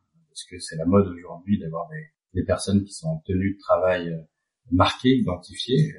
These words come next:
dans les boutiques, euh, haut de gamme, les restaurants, euh, tout ce qu'on peut imaginer, tout le monde a des uniformes,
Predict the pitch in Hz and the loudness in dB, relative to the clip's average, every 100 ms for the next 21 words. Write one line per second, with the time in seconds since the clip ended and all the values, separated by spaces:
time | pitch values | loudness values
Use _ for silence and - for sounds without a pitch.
0 | - - - - - - 104 80 80 82 | -16 -20 -16 -14 -8 -6 -6 -6 -8 -6
1 | 85 107 98 80 - - _ 82 104 101 | 0 2 2 -4 -16 -20 _ -4 -2 -2
2 | _ _ _ - 85 82 85 85 82 101 | _ _ _ -16 -14 -10 -10 -12 -6 -4
3 | 127 92 90 87 78 78 95 92 - 117 | -4 -6 -14 -10 -10 -8 -8 -10 -6 -4
4 | 131 | -4